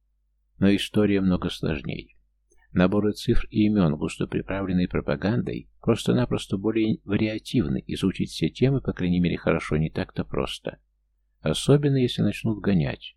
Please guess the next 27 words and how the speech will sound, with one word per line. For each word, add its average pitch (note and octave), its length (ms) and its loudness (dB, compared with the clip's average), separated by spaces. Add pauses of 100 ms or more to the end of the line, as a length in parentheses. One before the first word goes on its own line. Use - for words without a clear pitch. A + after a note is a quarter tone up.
(100)
Вот G2+ 200 -2
как - 260 -2
удержаться? - 760 -2 (320)
Очень G2+ 320 4
легко F#2+ 280 0
влепить F2+ 400 0
на E2 80 0
автомате F2 460 -2
что-то - 320 -2
своё A2 400 0
оттуда. - 680 -2 (600)
Правильное C3 560 4
или A#2 220 2
неправильное A#2 600 0
не A2+ 140 0
суть. - 380 -6 (540)
Я F2+ 160 6
никогда C3 380 4
не F3 80 2
был D3 140 0
фанатом C#3 480 -2
Рен-Ти C3 440 0
Ви A#2 300 -4 (300)
и A2 220 2
же G#2+ 140 2
с - 140 -2
ними. A#2 420 -2